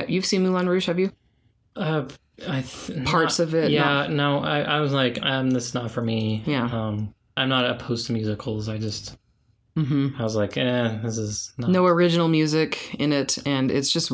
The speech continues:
Speaker 1: it's weird. It feels like an acid trip.
Speaker 2: Yeah, sort of like this movie, but more.
Speaker 1: Yeah,
Speaker 2: 'Cause this, this
Speaker 1: on
Speaker 2: by the same
Speaker 1: steroids.
Speaker 2: director.
Speaker 1: Mm-hmm.
Speaker 2: So, so, you know, this is by the director of Moulin Rouge, but, uh, um, it's, I don't know, a little more grounded than that one. It's
Speaker 1: Yeah.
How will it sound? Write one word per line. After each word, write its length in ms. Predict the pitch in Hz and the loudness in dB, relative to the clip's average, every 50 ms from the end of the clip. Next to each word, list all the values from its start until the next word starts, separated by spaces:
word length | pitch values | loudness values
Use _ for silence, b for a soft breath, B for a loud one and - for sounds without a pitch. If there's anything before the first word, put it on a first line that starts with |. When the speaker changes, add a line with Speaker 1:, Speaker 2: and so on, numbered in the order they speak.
| 117 - | -2 0
Speaker 1:
it's 180 | 156 156 - | 0 -2 0
weird. 300 | 131 131 143 139 139 135 | 0 2 4 4 4 2
It 40 | 131 | 2
feels 180 | - 151 147 143 | 0 -2 0 0
like 140 | 143 135 - | 0 0 0
an 40 | - | 0
acid 300 | 113 127 127 - 127 127 | 0 0 0 -2 -2 -2
trip. 300 | - 143 131 127 - - - - - | 0 0 0 0 -2 -8 -14 -6 -2
Speaker 2:
Yeah, 340 | 180 185 165 131 - - 120 | 0 2 2 2 0 -2 -4
sort 300 | - - - 185 190 196 | -4 -2 0 0 2 2
of 100 | 202 214 | 2 0
like 140 | 208 202 202 | 0 0 0
this 180 | 208 190 - | -2 -2 0
movie, 200 | 196 185 185 185 | 0 0 0 0
but 160 | 156 131 127 123 | 0 0 0 0
more. 340 | 117 110 107 104 101 107 - _ _ _ _ _ _ _ - | 0 -2 -2 -2 -4 -6 -8 _ _ _ _ _ _ _ 0
Speaker 1:
Yeah, 220 | - 180 165 151 147 | 2 4 4 4 4
Speaker 2:
'Cause 100 | 147 127 | 4 2
this, 160 | 160 156 - | 0 0 -2
this 180 | - 165 147 143 | -2 -2 0 2
Speaker 1:
on 120 | 165 156 | 2 2
Speaker 2:
by 100 | 156 170 | 2 2
the 80 | 165 165 | 2 2
same 100 | 151 147 160 135 | 4 4 4 4
Speaker 1:
steroids. 60 | 131 131 | 4 4
Speaker 2:
director. 580 | - 120 - - - - - 131 143 139 - - - _ - | 2 2 0 0 -4 -6 -4 -4 -6 -6 -8 -12 -6 _ 0
Speaker 1:
Mm-hmm. 380 | 170 135 160 143 147 147 143 B B B B B | 2 2 4 2 2 0 -2 B B B B B
Speaker 2:
So, 280 | - - - - - 147 | -8 -6 -4 -2 -2 -2
so, 260 | - - 143 139 131 | 0 2 2 2 2
you 120 | 143 139 117 | 2 2 2
know, 140 | 113 110 113 | 2 0 0
this 160 | 110 - - | -2 -4 -4
is 80 | 123 | -2
by 100 | - 175 | 0 0
the 80 | 196 175 | 0 2
director 300 | 139 127 123 117 - 123 | 2 0 0 0 0 -2
of 120 | 120 117 113 | -2 0 0
Moulin 340 | 117 113 110 110 110 104 104 | 0 2 2 2 0 0 0
Rouge, 260 | 107 107 110 104 - | -2 -2 -4 -4 -4
but, 140 | - 131 117 | -4 -4 -4
uh, 160 | 110 107 107 - | -2 -4 -4 -2
um, 400 | 135 120 117 117 113 110 113 101 - | -2 -2 -2 -2 -2 -4 -6 -8 -8
it's, 540 | - - - 127 123 - - 101 - - - - - | -8 -6 -6 -6 -6 -4 -6 -6 -6 -8 -10 -10 -6
I 140 | 139 117 | -4 -4
don't 120 | 110 110 107 | -2 -2 -2
know, 60 | 107 | -2
a 60 | 110 110 | -2 -2
little 140 | 110 107 | -2 -2
more 140 | 104 101 101 | -2 -4 -4
grounded 520 | 95 - 107 101 101 101 104 104 101 - - - | -2 -2 -2 -2 -2 -2 -4 -4 -6 -8 -10 -8
than 120 | - 113 | -8 -6
that 160 | 107 107 107 | -6 -6 -6
one. 180 | 107 107 110 110 | -4 -4 -4 -4
It's 240 | 107 110 110 104 110 | -4 -4 -4 -2 -2
Speaker 1:
Yeah. 240 | 151 139 131 139 | 0 0 0 -2